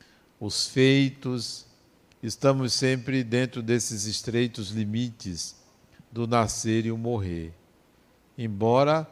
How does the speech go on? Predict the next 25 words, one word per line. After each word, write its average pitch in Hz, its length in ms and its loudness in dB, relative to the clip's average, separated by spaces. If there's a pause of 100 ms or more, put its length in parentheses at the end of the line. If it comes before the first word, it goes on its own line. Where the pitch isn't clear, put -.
(340)
os 110 160 -8
limites 127 540 -4
sejam 131 340 -2
menores 123 640 0
ainda, 117 520 -2
se 120 200 -6
considerarmos 135 1080 0 (800)
que 127 160 2
a 135 100 6
infância 139 880 0 (520)
é 127 180 6
um 135 100 2
período 131 540 4
de 123 140 -2
pouca, 120 840 0
de 117 80 -8
poucas 120 540 -2
realizações, 113 1300 0 (640)
já 110 380 0
que 123 240 -2
nessa 117 360 0
fase 131 720 0 (500)
o 113 80 -10
personagem 117 800 0
está 113 480 -2